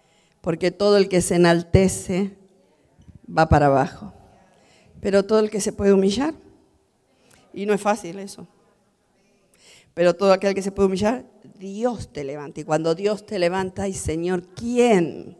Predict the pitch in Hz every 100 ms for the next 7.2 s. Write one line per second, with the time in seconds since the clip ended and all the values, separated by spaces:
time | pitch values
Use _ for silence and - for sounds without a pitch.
0 | _ _ _ _ _ _ _ _ _ -
1 | - 233 226 262 285 269 220 202 202 196
2 | 202 226 240 220 - - 269 294 311 311
3 | 302 240 - - - _ _ _ _ _
4 | - 214 269 302 302 302 330 311 254 226
5 | 220 247 247 214 202 - 349 240 - 165
6 | - 190 233 190 170 175 175 180 175 -
7 | - -